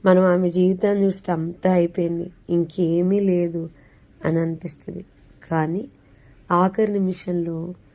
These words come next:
రూతు జీవితంలో చాలా గొప్ప హెచ్చింపుని ప్రభు ఇచ్చాడు. ఆమె మరి బోయాజు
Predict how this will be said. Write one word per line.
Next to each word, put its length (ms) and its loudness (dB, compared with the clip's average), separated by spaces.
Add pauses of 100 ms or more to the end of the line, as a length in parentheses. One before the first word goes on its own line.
(320)
రూతు 380 2
జీవితంలో 680 0
చాలా 580 -2
గొప్ప 380 -2
హెచ్చింపుని 840 -2 (580)
ప్రభు 200 0
ఇచ్చాడు. 520 -6 (920)
ఆమె 380 0 (760)
మరి 240 4
బోయాజు 760 0